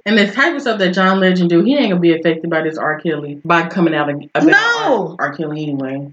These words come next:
Speaker 1: Like, <sighs>
Speaker 2: Just a mess. I don't, girl, eh, I hate him.
Speaker 1: I'm not,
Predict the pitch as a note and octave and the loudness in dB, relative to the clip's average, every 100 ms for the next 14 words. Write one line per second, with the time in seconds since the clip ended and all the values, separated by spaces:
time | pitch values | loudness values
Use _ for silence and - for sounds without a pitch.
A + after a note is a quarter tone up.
0 | - D3+ D3 C#3+ C3+ C3 - G#3+ B3+ F#3+ | -4 0 2 2 0 -4 -2 2 4 2
1 | - - - - - - D3 D#3+ E3 - | -4 -14 -20 -8 -2 0 2 4 4 2
2 | F3+ - A#4 C4 G#3 G3+ C4+ - G#3+ B3 | -4 0 2 2 0 -2 -4 -2 0 2
3 | - - _ - - F3 E3+ D#3 D3+ D3 | 0 -4 _ -4 0 0 0 -2 -2 0
4 | B3 C#4 A3+ | 2 4 2